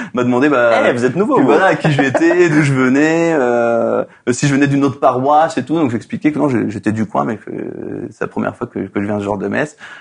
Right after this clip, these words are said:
Speaker 1: Et ensuite, euh, vu qu'on était quelques copains, euh, au bout d'un moment, j'ai, j'avais emmené trois, quatre copains,
Speaker 2: Mhm.
Speaker 1: euh, en leur disant, le vrai catholicisme, je crois qu'il existe encore. Et, euh, il nous a fait, ça c'est très gentil, euh,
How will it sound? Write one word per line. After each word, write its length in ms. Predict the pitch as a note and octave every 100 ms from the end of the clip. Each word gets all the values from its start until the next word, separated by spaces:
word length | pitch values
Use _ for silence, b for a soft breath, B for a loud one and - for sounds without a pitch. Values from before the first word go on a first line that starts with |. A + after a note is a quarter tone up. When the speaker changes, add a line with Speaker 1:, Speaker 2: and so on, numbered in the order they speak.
| B
Speaker 1:
Et 80 | -
ensuite, 380 | A#2 - D3+ C#3
euh, 340 | A2 G#2+ G#2+ A2
vu 120 | C#3+
qu'on 140 | C#3+
était 160 | B2 C3+
quelques 280 | D#3+ D#3 F#3
copains, 420 | E3 D3 D#3 F3+
euh, 80 | C3
au 60 | A#2+
bout 120 | C3
d'un 100 | C3+
moment, 240 | C3+ C3+ E3
j'ai, 140 | C#3 A#2+ A#2+
j'avais 240 | B2+ B2
emmené 360 | D3+ C3 C#3 E3+
trois, 200 | - E3
quatre 180 | E3 -
copains, 280 | D3+ - - _
Speaker 2:
Mhm. 120 | A2 G#2+
Speaker 1:
euh, 600 | - G1+ G1+ G1+ G1+ - B -
en 80 | A#2
leur 100 | A#2
disant, 200 | B2 D#3
le 220 | C3 A2+
vrai 120 | C3+
catholicisme, 520 | C3+ - C3 E3+ C3+
je 80 | A#2
crois 180 | A#2 D3+
qu'il 120 | D3
existe 280 | C#3+ C#3+ D3
encore. 340 | C#3+ - - - B B B B -
Et, 120 | C3
euh, 240 | C3 B2+ C#3
il 120 | D#3+
nous 180 | E3 D#3
a 80 |
fait, 220 | D3 - F3+
ça 120 | D3
c'est 60 |
très 120 | - C3+
gentil, 280 | A#2+ - D3+
euh, 220 | A2+